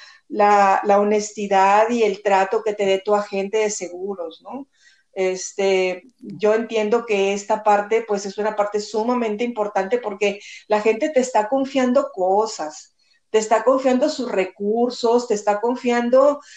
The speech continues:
la asesoría para tu salud a través de una póliza de gastos médicos.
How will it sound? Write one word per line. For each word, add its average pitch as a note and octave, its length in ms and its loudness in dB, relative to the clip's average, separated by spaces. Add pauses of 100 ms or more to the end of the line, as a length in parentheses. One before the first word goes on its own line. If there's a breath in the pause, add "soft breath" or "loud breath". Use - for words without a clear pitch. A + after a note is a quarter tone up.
(180 loud breath)
la G#3+ 160 2
asesoría G#3+ 560 2
para A#3+ 260 2
tu A#3+ 100 -4
salud A3 580 0
a A#3+ 120 4
través G3+ 320 2
de G#3+ 60 -2
una G#3 160 0
póliza G#3 340 -2
de G3+ 100 2
gastos G#3 420 -2
médicos. A#3+ 680 2